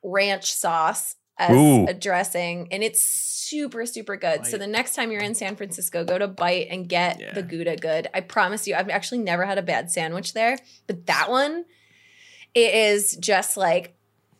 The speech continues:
Speaker 1: if I was having a bad day, if I wanted something comforting, I went and got a Gouda Good, and it is the best sandwich. So if you ordered a Mary, you would get, you would get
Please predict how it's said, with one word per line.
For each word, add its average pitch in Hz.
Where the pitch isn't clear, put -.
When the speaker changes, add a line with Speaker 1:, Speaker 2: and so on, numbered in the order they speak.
Speaker 1:
if 220
I 208
was 233
having 196
a 180
bad 165
day, 262
if 202
I 170
wanted 220
something 190
comforting, 220
I 175
went 190
and 190
got 165
a 165
Gouda 139
Good, 127
and 185
it 175
is 180
the 185
best 170
sandwich. 151
So 165
if 175
you 208
ordered 208
a 190
Mary, 170
you 175
would 175
get, 165
you 190
would 196
get 170